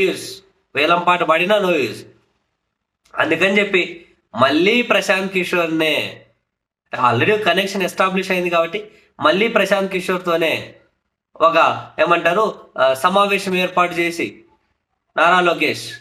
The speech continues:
ఢిల్లీలో, హైదరాబాద్లో చంద్రబాబు నాయుడు గారికి మళ్ళీ పిలుచుకొని వచ్చారు. పిలుచుకొని వచ్చి ఈరోజు డైరెక్ట్ కన్సల్టెంట్గా కాకుండా ఒక సలహాదారుగా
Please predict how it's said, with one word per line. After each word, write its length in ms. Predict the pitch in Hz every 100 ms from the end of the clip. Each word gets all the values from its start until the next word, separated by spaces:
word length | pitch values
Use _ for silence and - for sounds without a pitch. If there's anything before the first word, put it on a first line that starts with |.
| _ _ _
ఢిల్లీలో, 320 | 147 170 175 165
హైదరాబాద్లో 520 | 165 175 160 147 123 98 - _ _ _ _ _ -
చంద్రబాబు 420 | 214 208 214 208
నాయుడు 180 | 202 190 190
గారికి 180 | 202 220 196
మళ్ళీ 180 | 180 190
పిలుచుకొని 400 | 175 165 185 196 185
వచ్చారు. 320 | - 135 95 - _ _ _
పిలుచుకొని 380 | 139 147 185 185 170
వచ్చి 160 | 254 247 _ _ _ _ - 170
ఈరోజు 260 | 190 214 190
డైరెక్ట్ 300 | 180 208 208 196
కన్సల్టెంట్గా 640 | 170 180 202 190 185 180 175
కాకుండా 380 | 165 165 175 202 - - _ -
ఒక 100 | 202 190
సలహాదారుగా 680 | 190 202 214 208 196 190